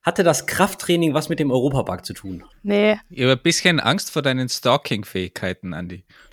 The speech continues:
Speaker 1: Ich glaub, wir alle wissen, das Internet vergisst nicht.
Speaker 2: Ja, ich bin auch ein bisschen schockiert, wo du das ausgegraben hast. <laughs>
Speaker 1: Hab ich irgendwas vergessen?
Speaker 2: Nee, da hast du nix vergessen. Ähm, hast das gut zusammengefasst.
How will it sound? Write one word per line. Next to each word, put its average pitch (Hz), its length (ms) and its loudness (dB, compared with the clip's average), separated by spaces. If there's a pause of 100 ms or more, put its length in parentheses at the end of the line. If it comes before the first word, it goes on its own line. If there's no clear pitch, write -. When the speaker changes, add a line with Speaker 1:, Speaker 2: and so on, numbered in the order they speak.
(120)
Speaker 1:
Ich 120 100 -10
glaub, - 400 0 (100)
wir 123 140 2
alle 143 180 6
wissen, 131 220 2
das 117 140 0
Internet 127 360 0
vergisst 101 360 -4
nicht. 80 260 -12 (240)
Speaker 2:
Ja, 214 120 0
ich - 140 -8 (160)
bin 277 140 2
auch 240 100 4
ein 214 80 0
bisschen 247 220 0
schockiert, 269 340 -2
wo 247 80 0
du 240 100 0
das 254 120 0
ausgegraben 233 640 2
hast. 269 320 0 (500)
<laughs> - 500 -12
Speaker 1:
Hab 185 100 6
ich 220 80 2
irgendwas 240 260 8
vergessen? 196 400 4 (460)
Speaker 2:
Nee, 359 160 4
da 294 120 4
hast 349 100 0
du 294 60 -4
nix - 160 -2
vergessen. 180 560 0
Ähm, 214 520 0
hast - 280 -6
das - 180 -10
gut - 180 -4
zusammengefasst. 196 720 -2